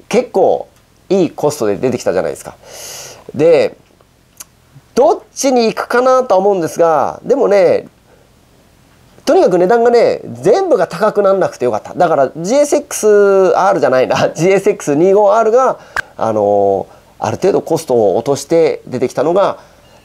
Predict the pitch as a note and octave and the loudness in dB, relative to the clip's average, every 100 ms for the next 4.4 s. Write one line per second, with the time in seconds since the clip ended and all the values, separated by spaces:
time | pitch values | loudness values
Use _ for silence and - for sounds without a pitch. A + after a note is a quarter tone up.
0 | _ - B2 A2 F2 D#3+ F3 F#3 F#3+ G3 | _ -8 -4 -4 -4 -2 0 2 2 0
1 | C#4+ - _ - F3 C#3 - _ _ _ | -4 -12 _ -2 0 0 -4 _ _ _
2 | - - D3+ G#3 G#3+ A3+ A3 A3 - A#3 | -12 -2 0 2 2 2 0 -2 -2 -4
3 | G#3 A3 G3+ - A3 A3 A3 F3+ F#3+ G3 | -2 -2 -2 0 0 0 2 2 2 0
4 | G3+ E3 F#2 | 2 2 0